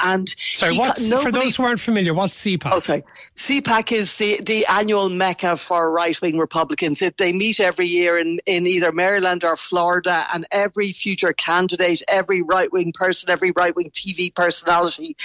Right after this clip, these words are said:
Speaker 1: they all gather there. And they all want some stage time. Now, nobody knew who he was then. And by the end of his shtick on stage, which was all about more extreme gun, you know, permissions, uh, more extreme everything, Trump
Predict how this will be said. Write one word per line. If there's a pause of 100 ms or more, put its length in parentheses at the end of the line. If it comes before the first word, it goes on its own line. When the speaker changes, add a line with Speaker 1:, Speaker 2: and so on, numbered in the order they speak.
(240)
Speaker 1:
they
all
gather
there. (320)
And
they
all
want
some
stage
time.
Now,
nobody
knew
who
he
was
then. (320)
And
by
the
end
of
his
shtick
on
stage,
which
was
all
about (300)
more
extreme
gun,
you
know, (200)
permissions,
uh,
more
extreme
everything,
Trump